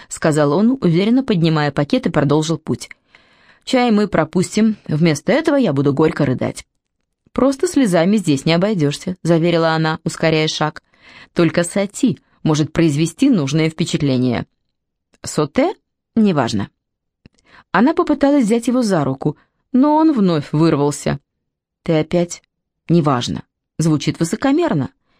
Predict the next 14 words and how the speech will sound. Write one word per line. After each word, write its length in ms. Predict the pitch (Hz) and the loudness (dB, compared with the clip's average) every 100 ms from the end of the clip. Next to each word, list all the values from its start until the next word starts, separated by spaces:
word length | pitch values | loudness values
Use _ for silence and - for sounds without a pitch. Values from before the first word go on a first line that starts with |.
| _ _ _ | _ _ _
"Я 320 | 151 160 156 | 0 2 2
хорошо 400 | 143 151 147 - | 0 -2 -2 0
тебя 240 | 160 156 151 | 0 0 0
знаю, 260 | 170 202 | 0 0
милая. 420 | 143 175 147 - - _ - - - - | 0 0 -4 -6 -14 _ -20 -20 -8 0
Думаешь, 340 | 262 262 247 | 2 2 2
моя 300 | 214 240 254 | 0 2 0
голова — 580 | 180 185 165 135 139 180 _ _ _ - | 0 2 2 2 0 -2 _ _ _ 0
глобальная 960 | 196 196 151 196 247 220 202 196 196 - _ | 2 2 2 0 2 2 0 0 -4 -6 _
локационная 840 | 170 190 190 - 185 202 202 180 151 | 0 2 0 -2 -2 0 0 -2 -2
система 600 | - 156 - 180 214 254 | -2 -2 -2 0 0 0
по 200 | - 160 | 0 0
определению 680 | 160 151 156 185 170 156 | 0 0 0 0 0 0
вещей, 540 | 139 143 - - 233 | -2 -4 -6 -2 -2